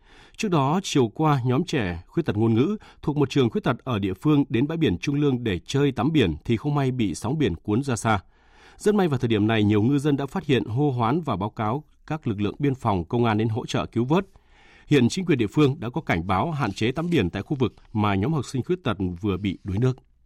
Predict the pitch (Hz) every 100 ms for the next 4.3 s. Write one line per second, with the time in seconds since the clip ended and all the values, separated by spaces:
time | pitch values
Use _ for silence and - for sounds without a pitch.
0 | _ - _ _ - _ - - - -
1 | 139 131 113 156 117 98 165 151 123 95
2 | 92 - 139 170 147 - 104 196 175 120
3 | 95 113 117 175 165 151 101 143 226 196
4 | - 156 147